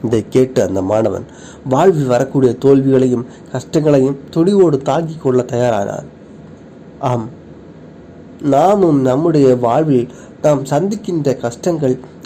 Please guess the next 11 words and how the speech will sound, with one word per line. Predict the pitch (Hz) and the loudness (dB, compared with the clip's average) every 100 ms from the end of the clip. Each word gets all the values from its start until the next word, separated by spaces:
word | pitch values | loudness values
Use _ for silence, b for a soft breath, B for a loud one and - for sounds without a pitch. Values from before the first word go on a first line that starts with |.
| - | -4
அவமானங்கள் | 127 175 190 175 139 127 123 | 0 2 2 2 2 0 0
போன்றவற்றை | 135 151 139 139 120 | 0 0 -4 -4 -4
எல்லாம் | 117 120 104 - - - - | -2 0 -2 -4 -18 -18 -6
உறுதியான | 147 202 196 175 139 | 0 2 4 4 2
மனநிலையோடு | 113 123 156 139 123 117 113 | 0 0 2 2 2 0 -6
தாங்கிக் | - 104 131 131 | -4 -4 -2 -2
கொண்டு, | 123 127 120 B B B | -2 0 -4 B B B
தொடர்ந்து | - 147 175 196 156 | -2 2 2 2 2
நம்முடைய | 135 131 135 123 117 - - | 0 2 2 2 0 -6 -4
இலக்கை | 131 156 156 135 | -2 -2 -2 -2
நோக்கி | 123 117 - 107 | 0 -4 -8 -10